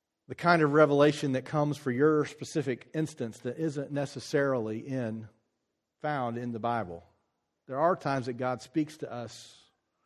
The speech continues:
additionally. There's not many, but we will talk a little bit about that next week. But I want to encourage you that you can make this real. This is real.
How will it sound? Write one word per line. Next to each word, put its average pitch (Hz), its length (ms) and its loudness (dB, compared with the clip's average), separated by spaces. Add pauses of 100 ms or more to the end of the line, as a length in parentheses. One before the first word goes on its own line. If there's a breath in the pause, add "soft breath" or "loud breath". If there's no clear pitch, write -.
(540)
additionally. 110 800 -4
There's 117 140 -12
not 175 180 -6
many, 117 360 0 (1700)
but 127 80 -8
we 147 140 -2
will 170 100 0
talk 151 240 0
a 135 60 -4
little 151 240 0
bit 120 100 0
about 101 320 -4
that 101 200 -10
next 107 280 -14 (580)
week. 107 320 -12 (1500)
But 127 80 -10
I 131 60 -4
want 170 260 -4
to 160 140 -2
encourage 135 640 -2
you 98 260 -10 (340)
that 123 120 -8
you 143 160 -4
can 131 260 -4
make 151 280 -4
this 131 200 -10
real. 123 520 -10 (680)
This 156 200 -12
is 226 180 -6
real. 170 560 -6